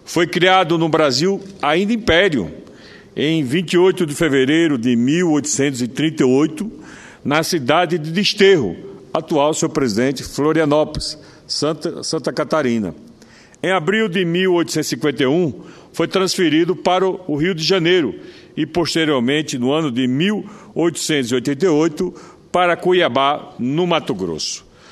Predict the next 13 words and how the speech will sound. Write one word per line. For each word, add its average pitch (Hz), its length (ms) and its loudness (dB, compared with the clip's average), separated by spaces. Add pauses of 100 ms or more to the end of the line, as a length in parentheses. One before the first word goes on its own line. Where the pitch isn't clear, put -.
(200)
Só 190 240 2
em 180 80 2
mil 196 400 0 (580)
novecentos 165 840 -2
e 190 100 -4
dezessete 165 800 0 (460)
o 139 60 -4
batalhão 143 600 2
foi 151 220 -4
instalado 127 720 -2 (280)
definitivamente 127 1040 -2 (200)
em 165 160 0
Aracaju. 110 560 -4